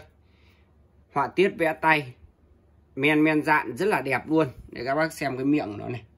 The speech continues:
Đấy, các bác xem miệng thấy nó, nó dạn có đẹp không? Tình trạng bình lành tít nhé mọi người nhé. Để em cho các bác xem họa tiết này. Họa tiết thì vẽ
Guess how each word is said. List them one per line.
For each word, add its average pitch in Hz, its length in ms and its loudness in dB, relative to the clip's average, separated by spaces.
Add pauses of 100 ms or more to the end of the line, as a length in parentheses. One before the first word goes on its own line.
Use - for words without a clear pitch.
(1040)
Đấy, 120 400 -6
các 135 100 -4
bác 135 180 -2
xem 120 280 -2
miệng 110 260 -2
thấy 120 140 -4
nó, 127 840 -2
nó 123 180 -2
dạn 117 320 -4
có 127 80 -8
đẹp 123 180 -2
không? 127 120 0 (600)
Tình 131 180 2
trạng 143 280 2
bình 135 240 2
lành 131 180 2
tít 233 220 0
nhé 220 80 2
mọi 175 180 2
người 131 160 0
nhé. 160 120 2 (300)
Để - 120 -10
em 127 160 -2
cho 127 100 -2
các 127 80 2
bác 143 180 2
xem 127 160 -4
họa 117 140 -2
tiết 151 200 -2
này. 139 140 -4 (2250)
Họa 123 140 0
tiết 190 280 4
thì 302 120 4
vẽ 170 420 2